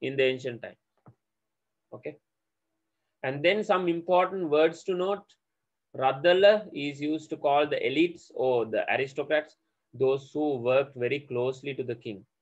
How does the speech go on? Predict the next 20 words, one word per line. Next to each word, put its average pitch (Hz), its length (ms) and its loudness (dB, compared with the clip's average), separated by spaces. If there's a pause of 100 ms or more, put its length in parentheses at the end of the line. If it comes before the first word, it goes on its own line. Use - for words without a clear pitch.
(400)
Okay, 120 120 -10
those 110 260 -6
who 123 140 -10
were 127 160 -2
very 117 220 -2
close 123 360 -6
to 127 100 -10
the 117 100 -6
king. 101 240 -16 (680)
They 117 200 -2
were 135 140 -2
called 139 320 -2
Radala. 117 400 -2 (480)
Okay. 123 240 -12 (1160)
And 131 100 -8
there's 143 140 0
another 151 380 2
word, 196 300 4
Anvayata 170 680 4
Dasa. 165 380 0